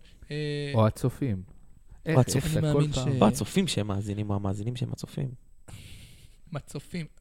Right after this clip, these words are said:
Speaker 1: מאזינים מצופים. אמ, כשבן אדם מוכר לך, תקן אותי אם אני טועה, ואתה רואה כמה הוא מבין במוצר שהוא מוכר לך,
Speaker 2: כן.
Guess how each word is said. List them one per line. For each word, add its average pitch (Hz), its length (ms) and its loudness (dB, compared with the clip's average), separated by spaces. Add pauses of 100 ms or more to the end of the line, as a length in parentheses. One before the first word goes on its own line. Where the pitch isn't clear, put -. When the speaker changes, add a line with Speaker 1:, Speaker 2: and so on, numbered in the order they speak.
Speaker 1:
מאזינים 147 480 -6
מצופים. 151 460 -8 (760)
אמ, 143 60 2 (1200)
כשבן 147 260 2
אדם 170 180 0
מוכר 160 280 0
לך, 160 220 -2 (320)
תקן - 240 -6
אותי 143 160 -2
אם 139 80 -4
אני 135 80 -4
טועה, 147 220 -2 (380)
ואתה 135 200 -4
רואה 143 360 0 (460)
כמה 156 420 0
הוא 147 120 -4
מבין 147 440 -2
במוצר 131 880 -2
שהוא 139 200 -2
מוכר 139 280 -2
לך, 147 220 -2 (400)
Speaker 2:
כן. 107 280 8